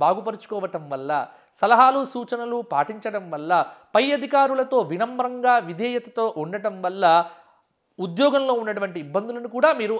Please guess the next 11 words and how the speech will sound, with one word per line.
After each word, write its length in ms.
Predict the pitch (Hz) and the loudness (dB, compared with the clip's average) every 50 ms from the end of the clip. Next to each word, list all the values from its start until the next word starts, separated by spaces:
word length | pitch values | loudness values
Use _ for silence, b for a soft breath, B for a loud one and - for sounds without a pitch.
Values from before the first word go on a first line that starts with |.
| - 165 | -2 -2
అధిగమించవచ్చు. 800 | 160 156 160 190 190 180 151 135 - 135 113 113 - _ - - 107 _ - | -2 -2 -4 -8 -8 -10 -14 -12 -12 -12 -12 -12 -16 _ -20 -20 -12 _ -4
కాబట్టి 340 | 202 214 240 226 - 320 320 320 b b b _ _ - | -2 -2 -2 -6 -6 -10 -10 -10 b b b _ _ 0
సమయం 300 | 190 202 254 285 302 302 285 214 | 2 2 2 2 2 2 2 2
అనుకూలంగా 500 | 208 226 233 247 240 233 220 220 214 202 196 | 0 0 -4 -4 -6 -6 -4 -2 -2 -2 -2
లేనప్పుడు 400 | 190 185 190 180 175 240 262 320 330 b b b b b _ | -4 -6 -8 -8 -8 -6 -6 -6 -8 b b b b b _
చాలా 180 | - 165 170 160 147 123 147 | 0 2 2 2 0 2 4
జాగ్రత్తగా 520 | 156 190 196 190 196 - - 208 196 226 214 - - - 143 | 4 4 4 2 -10 -6 -6 0 0 0 0 0 -4 -10 -4
ఉండవలసినటువంటి 680 | 156 165 160 156 151 147 160 139 139 143 143 147 233 285 294 b b b _ - | -4 -2 -2 -2 -6 -4 -10 -6 -6 -6 -6 -6 -8 -10 -10 b b b _ -10
సూచన. 340 | 175 156 139 - 123 107 110 107 101 - b b b b b b - | -10 -8 -8 -8 -10 -10 -10 -14 -16 -18 b b b b b b 2
అలాగే 280 | 190 208 226 220 226 190 160 165 | 6 6 6 4 2 -2 0 -2
వ్యక్తిగతమైనటువంటి 1120 | 196 196 - - 311 269 320 262 311 294 294 294 277 277 262 254 254 247 233 226 - 233 | -4 -4 -4 -8 -6 -6 -4 -4 -2 -4 -2 -4 -2 -4 -2 -2 -2 -4 -4 -10 -8 -6